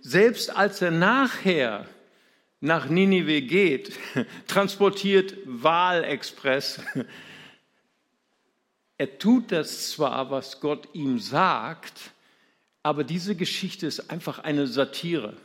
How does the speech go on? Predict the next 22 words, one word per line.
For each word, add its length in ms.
Weißt 280
du, 180
es 60
ist 220
wirklich, 320
man 180
kann 200
eigentlich 320
darüber 380
lachen. 360
Ja, 240
Jona, 600
er 180
geht 420
dorthin, 380
er 140
predigt 640
noch 160
nicht 160
mal 160
das 120
Evangelium. 540